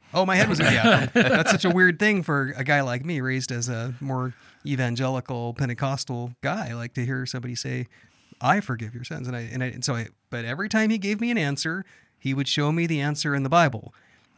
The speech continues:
Speaker 1: And I knew enough to know that the Bible was the Word of God. And so this is the, this is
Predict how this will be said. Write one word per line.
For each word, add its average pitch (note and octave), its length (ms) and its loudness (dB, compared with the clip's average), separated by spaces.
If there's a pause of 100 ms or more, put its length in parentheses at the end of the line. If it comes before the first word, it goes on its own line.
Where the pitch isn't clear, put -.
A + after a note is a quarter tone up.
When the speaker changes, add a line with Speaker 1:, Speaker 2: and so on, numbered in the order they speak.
Speaker 1:
And A#2+ 100 -4
I A#2+ 60 0
knew C#3+ 120 2
enough D#3+ 280 4
to C3+ 100 -4
know C3 180 -2
that B2+ 120 -6
the B2 60 -8
Bible B2+ 300 -4
was A#2 140 -8
the B2+ 100 -8
Word A#2 140 -6
of A#2 80 -10
God. D3+ 360 -8 (460)
And B2 240 -6
so B2 320 -4
this C#3 240 -4
is B2+ 140 -6
the, A#2+ 320 -6 (140)
this C3+ 200 -6
is C#3 140 -12